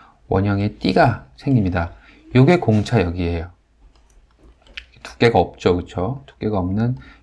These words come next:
여러분 띠. 이때 이 공차역의 폭은 일로 고정이 되어 있는 반면에, 어, 이 직경, 이 띠의 직경 있죠? 뭐 내경이든 외경이든 그 직경은 고정되어 있질 않습니다.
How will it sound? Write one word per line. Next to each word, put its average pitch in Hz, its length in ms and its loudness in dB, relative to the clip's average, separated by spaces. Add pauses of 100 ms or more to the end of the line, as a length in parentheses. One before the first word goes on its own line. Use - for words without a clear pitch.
(100)
여러분 90 300 -10
띠. 117 220 -2 (1400)
이때 143 260 0
이 170 120 4
공차역의 170 560 2
폭은 202 440 0
일로 233 400 4
고정이 156 380 2
되어 131 280 6
있는 131 300 6
반면에, 107 760 0 (600)
어, 107 400 0
이 131 240 0
직경, 135 800 0
이 123 140 0
띠의 208 320 2
직경 131 380 -2
있죠? 110 220 -2
뭐 107 120 0
내경이든 117 460 2
외경이든 101 640 -2 (100)
그 - 120 -6
직경은 143 540 0
고정되어 127 420 4
있질 110 240 -2
않습니다. 90 640 -6